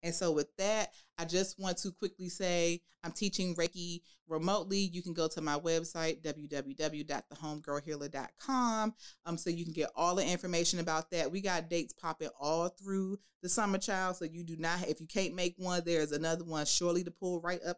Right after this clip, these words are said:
on you. Um, and definitely don't forget to kick it with me on Instagram at the homegirl healer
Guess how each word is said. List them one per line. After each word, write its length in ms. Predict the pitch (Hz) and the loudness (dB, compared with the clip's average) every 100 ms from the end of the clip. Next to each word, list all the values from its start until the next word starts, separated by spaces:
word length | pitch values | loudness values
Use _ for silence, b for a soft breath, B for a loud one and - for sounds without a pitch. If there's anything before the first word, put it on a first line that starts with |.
| - | -6
on 200 | 156 139 | -8 -6
you. 160 | 135 147 B B B - | -10 -16 B B B -4
Um, 240 | 175 170 165 | 0 0 2
and 160 | 180 | 2
definitely 520 | 175 190 254 247 240 208 | 4 2 4 6 6 4
don't 260 | 175 196 | 4 2
forget 320 | - 185 180 | 0 2 2
to 100 | - | 2
kick 240 | 175 208 190 | 0 0 2
it 80 | 180 | 2
with 140 | 170 | 2
me 180 | 170 156 | 0 0
on 100 | 139 175 | 0 2
Instagram 640 | 190 - 170 147 139 139 b b - | 0 0 -2 0 0 0 b b -2
at 200 | 170 - - | -2 -2 -6
the 80 | 160 | -2
homegirl 520 | 170 156 160 151 147 | 0 0 -4 -6 -2
healer 340 | 165 143 139 | -2 -2 -4